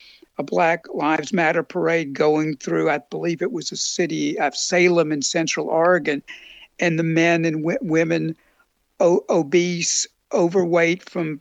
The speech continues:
feeding themselves the palliatives of sugar and fat that, that American, the, the horrible American diet offers, are screaming at him,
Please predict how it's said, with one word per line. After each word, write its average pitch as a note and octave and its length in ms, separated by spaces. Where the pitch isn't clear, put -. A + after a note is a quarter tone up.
feeding F#3 400
themselves D#3+ 420
the F3 80
palliatives D#3+ 800
of D3+ 80
sugar E3+ 360
and D3+ 140
fat D#3 440
that, F3 200
that E3 160
American, D#3+ 600
the, E3+ 120
the E3 140
horrible D#3 340
American D#3 480
diet D3+ 340
offers, E3 500
are F3 140
screaming F#3 880
at D3 160
him, C3+ 160